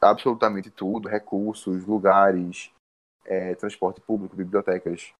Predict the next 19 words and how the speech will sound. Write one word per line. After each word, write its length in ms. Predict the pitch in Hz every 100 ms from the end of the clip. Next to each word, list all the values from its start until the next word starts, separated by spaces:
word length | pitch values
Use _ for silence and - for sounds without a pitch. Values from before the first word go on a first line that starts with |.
| _ _ _ _
bairros, 680 | 101 95 95 92 90 - - _ _ _ _ _
é, 280 | - 90 90
o 60 | 95
que, 140 | 104
o 160 | 98 101
que 100 | 104
causa 240 | - 98 101
um 40 |
problema 340 | 101 95 92 -
gravíssimo 760 | 101 101 117 95 95 - 90 85
de, 300 | 87 87 85
de 260 | 90 87
gentrificação 800 | 82 90 98 - 92 - 90 90
e 20 |
de 80 | 90
moradia 560 | 87 87 87 85 87 85
hoje 200 | 85 92
em 40 |
dia. 200 | 85 82